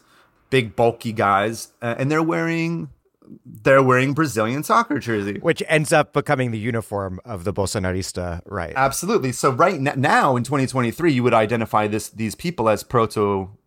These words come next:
Speaker 1: like, proto-Bolsonaristas. These are the people that, like, this is the uniform that becomes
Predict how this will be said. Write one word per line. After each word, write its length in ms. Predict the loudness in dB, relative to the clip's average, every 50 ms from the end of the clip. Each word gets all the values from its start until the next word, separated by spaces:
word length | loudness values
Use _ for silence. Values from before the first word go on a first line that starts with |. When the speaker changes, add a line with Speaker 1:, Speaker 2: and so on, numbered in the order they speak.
| _ _ -4
Speaker 1:
like, 260 | -2 -2 -2 -2 -4
proto-Bolsonaristas. 1400 | -2 2 4 4 6 6 6 4 4 2 0 0 0 0 0 0 0 -2 -4 -6 -10 -12 -14 -14 -14 -16 -18 -20 _ -20 _ _ -4
These 200 | -2 0 0 0
are 60 | 0
the 100 | -2 -2
people 240 | -4 -4 -4 -2 -2
that, 260 | -2 -4 -4 -8 -8 -6
like, 160 | -6 -2 0
this 160 | 0 2 2
is 100 | 0 -2
the 80 | -2 0
uniform 500 | 0 2 2 2 0 0 -2 -4 -2 -4
that 160 | -4 -8 -10
becomes 920 | -12 -14 -14 -6 -2 2 2 4 2 2 -2 -4 -10 -10 -10 -10 -12 -14